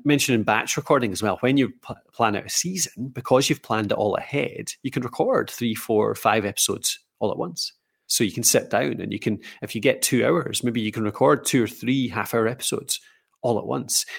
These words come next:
And then that's three works where, uh, three weeks worth of work done and in the bag. And then you can schedule them to go out and then you can just relax and not worry too much about your schedule from then on. So I think they work for general day-to-day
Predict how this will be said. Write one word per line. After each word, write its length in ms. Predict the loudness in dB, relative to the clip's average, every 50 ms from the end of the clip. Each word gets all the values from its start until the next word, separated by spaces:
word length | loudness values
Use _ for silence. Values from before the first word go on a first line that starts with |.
| -4 0
And 80 | 0
then 80 | 2 2
that's 180 | 2 2 0 -2
three 220 | -2 -2 -2 -2
works 340 | 0 0 -2 -2 -2 -6 -2
where, 320 | -2 -2 -2 -2 -4 -6 -8 -8
uh, 180 | -6 -6 -6 -6
three 260 | -8 -6 -4 -4 -2
weeks 340 | -2 -4 -4 -4 -4 -6 -4
worth 200 | -4 -6 -6 -6
of 120 | -6 -6 -4
work 380 | -2 0 0 -2 -2 -6 -16 _
done 340 | -6 -4 -4 -4 -8 -12 -16 _ _ _ _ _ _ -8
and 120 | -6 -4
in 80 | -4 -4
the 80 | -6 -6
bag. 400 | -6 -6 -6 -6 -8 -8 -8 -6
And 60 | -6
then 80 | -6 -6
you 80 | -8
can 120 | -10 -8 -6
schedule 380 | -4 -2 -2 -2 -2 -2 -4
them 140 | -6 -6 -8
to 100 | -10 -10
go 140 | -4 0 0
out 180 | 2 2 0 -2
and 100 | -4 -6
then 200 | -6 -6 -6 -10 _ -20 -20 -16
you 80 | -10 -8
can 80 | -6 -6
just 160 | -6 -4 -4
relax 400 | -4 -6 -6 -8 -4 -2 -2 -2
and 240 | -2 -4 -6 -6 -4
not 160 | -4 -2 0
worry 180 | 2 0 0
too 160 | 2 0 0 0
much 220 | -2 -2 -4 -6
about 200 | -4 -2 -4 -4
your 100 | -6 -8
schedule 340 | -6 -4 -4 -4 -4 -8 -10
from 160 | -6 -6 -4
then 160 | -4 -2 -2
on. 160 | -2 -2 -2
So 180 | 0 2 2 2 0 -4 -12 -6 -2
I 80 | 2
think 220 | 4 4 2 2 -2 -10 _ 2
they 160 | 6 6 8
work 240 | 8 8 6 4 2
for 320 | -2 0 2 2 2 0
general 480 | -2 -4 -4 -2 -2 -2 0 0 -2 -2
day-to-day 400 | -2 -4 -6 -8 -8 -8 -8 -6